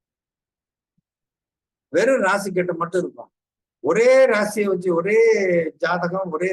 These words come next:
ராசி கட்டம், அன்னைக்கு இருக்கக்கூடிய பிரசன்னத்தை மட்டும் வச்சு ஐம்பது பேருக்கு பலன் சொன்னார் ஒரு நாள் நெல்லை வசந்தர். ஐம்பது பேருக்கு அது பொருத்தமா வந்தது. அப்ப ஏதோ பலன் சொல்லுவதில் ஏதோ ஒரு விஷயம் இருக்கு. பலன்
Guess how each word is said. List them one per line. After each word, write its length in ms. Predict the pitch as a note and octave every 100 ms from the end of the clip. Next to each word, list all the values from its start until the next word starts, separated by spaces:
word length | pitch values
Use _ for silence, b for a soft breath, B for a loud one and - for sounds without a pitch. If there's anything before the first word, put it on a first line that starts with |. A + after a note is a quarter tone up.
| D#3
ராசி 200 | D#3+ F3
கட்டம், 260 | E3 E3 D#3+
அன்னைக்கு 240 | C#3+ C3+
இருக்கக்கூடிய 480 | E3+ F3+ E3+ D3+ D3+ C#3 A#2 - _ _ _ _
பிரசன்னத்தை 500 | F3 F#3 G3+ F#3 F3 D#3+
மட்டும் 220 | E3+ F3 D3+
வச்சு 180 | - F3 A#2+
ஐம்பது 320 | F3+ G#3 G3+ F#3+
பேருக்கு 260 | G3 F#3+ F3
பலன் 260 | F3 F3+ F3+
சொன்னார் 320 | D#3 C3+ - _ C#3
ஒரு 100 | D3
நாள் 160 | D3+ - _ - C#3
நெல்லை 220 | D#3 D#3
வசந்தர். 380 | B2 - _ _ _ _ _ _ _ _ _ _ _ _ _ _ _ _ _ - D#3
ஐம்பது 240 | G#3+ B3
பேருக்கு 300 | A3 A3+ A3
அது 80 | F#3+ F3
பொருத்தமா 340 | F3+ F#3+ F#3 D3+
வந்தது. 240 | C#3+ - _ _ _ _ _ _ _ _ _ _ _ _ _ _ _ -
அப்ப 160 | A#2+ F#3 D3+ F3
ஏதோ 160 | A#3 A3+ F3
பலன் 260 | F#3+ B3+ - -
சொல்லுவதில் 600 | G#3 D4 D4 A3+ A3 F#3 F3+
ஏதோ 120 | G3+ F#3
ஒரு 80 | C#3+
விஷயம் 260 | - F#3 -
இருக்கு. 240 | _ _ _ _ _ _ _ _ _ _ _ _ _ _ _ _ B2
பலன் 260 | E3+ G#3